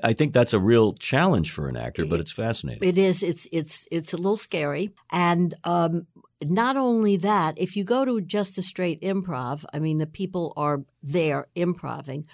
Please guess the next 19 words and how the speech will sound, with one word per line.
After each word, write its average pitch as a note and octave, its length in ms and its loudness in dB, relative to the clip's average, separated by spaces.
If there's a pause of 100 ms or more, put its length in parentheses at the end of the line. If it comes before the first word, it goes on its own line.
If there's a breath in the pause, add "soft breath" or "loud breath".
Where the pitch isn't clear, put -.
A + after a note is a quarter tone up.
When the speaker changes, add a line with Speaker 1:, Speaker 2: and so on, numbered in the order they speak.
(540 loud breath)
Speaker 2:
But E3+ 400 2
when F3+ 160 2
you F#3 80 4
go A3 180 2
to A3+ 100 0
Sheer F#3+ 240 -2
Madness G3 760 0
and D#3 180 -2
the D#3 120 0
audience D#3+ 440 -2
becomes D3+ 520 -6
involved, D3+ 800 -4 (340 soft breath)
you're A#3+ 500 2
your D#3+ 180 -4
character. F#3+ 800 -6 (100)
You E3 180 -4
speak B3 440 -4
to G#3 80 -8
them D3+ 500 -6